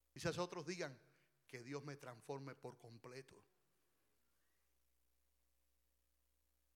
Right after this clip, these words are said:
Quizás otros digan, "Que yo quiero acercarme más a Dios". Yo no sé cuál es tu resolución para este año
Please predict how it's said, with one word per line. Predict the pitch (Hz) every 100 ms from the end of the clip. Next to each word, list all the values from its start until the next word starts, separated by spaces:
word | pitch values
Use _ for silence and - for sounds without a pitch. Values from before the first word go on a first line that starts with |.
| _ _ _ _ _ _ _ _ _ _ -
Quizás | 120 131 127
otros | 131 131 110
digan, | 127 120 110 104 - _ _ _ _ _ _ - -
"Que | 123
yo | 117 117
quiero | - 113 113
acercarme | - 120 101 - 113 110 110
más | 104 - -
a | 98
Dios". | 98 95 87 - - - - - - - - - - _ _ _ _ _ _ _ _ _ _ _ _ _ _ _ - - - - -
Yo | 185
no | 233
sé | 220 220
cuál | 190 196
es | 190 185
tu | 190 180
resolución | 170 143 156 147 135 175 180 165
para | 147 156
este | 151 160 147
año | 139 151 156 151 143